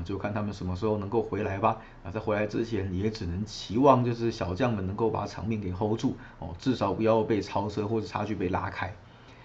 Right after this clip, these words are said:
那另外一个就是进入伤兵名单的是洋基的牛棚大将 Jonathan Loáisiga，那昨天会输给精英呢，我想啦，多少跟牛棚的调度也有关系，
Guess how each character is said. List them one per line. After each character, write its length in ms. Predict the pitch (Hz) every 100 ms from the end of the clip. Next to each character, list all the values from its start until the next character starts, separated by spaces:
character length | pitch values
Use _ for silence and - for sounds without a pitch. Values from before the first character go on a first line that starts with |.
| - - - -
那 180 | 131
另 160 | 143 160
外 200 | 156 147
一 80 | 143
个 200 | 131 120
就 80 | 127
是 60 |
进 100 | 127 131
入 100 | 123
伤 220 | 127 120
兵 120 | 127
名 180 | 110 110
单 180 | 113 117
的 120 | 104
是 140 | 110
洋 240 | 104 107 117
基 140 | 120
的 80 | 107
牛 140 | 107
棚 200 | 104 104
大 220 | 110 101
将 280 | 104 117 104
Jonathan 400 | 107 110 117 120
Loáisiga， 600 | 107 98 120 120 107 107 - - - - 107 101
那 100 | 98
昨 200 | 98 131
天 160 | 123
会 140 | 127 120
输 200 | - 127
给 140 | 101
精 160 | 90 110
英 160 | 117
呢， 180 | 101 92 95 95
我 120 | 120
想 240 | - 92
啦， 180 | 90 85 87
多 180 | 120
少 180 | 123 95
跟 140 | 107 113
牛 140 | 110
棚 140 | 110
的 80 | 107
调 240 | 104 113 107
度 180 | 117
也 60 | 104
有 120 | 92
关 280 | - 107 107
系， 240 | 107 95